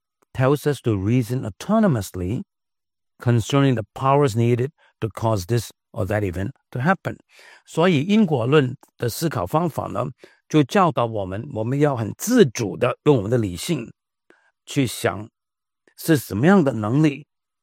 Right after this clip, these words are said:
让这件事，那件事情会发生，背后的因果是什么呢？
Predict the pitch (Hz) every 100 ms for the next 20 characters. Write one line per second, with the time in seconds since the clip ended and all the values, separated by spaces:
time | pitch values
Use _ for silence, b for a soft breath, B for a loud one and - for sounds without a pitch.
0 | _ _ _ _ _ _ _ _ _ -
1 | 135 123 95 - - 151 139 113 - 107
2 | - _ _ _ _ 123 123 123 113 104
3 | 101 107 101 101 - 104 - _ 139 127
4 | 120 175 190 151 101 104 - _ _ _
5 | _ _ _ - 117 - - 101 139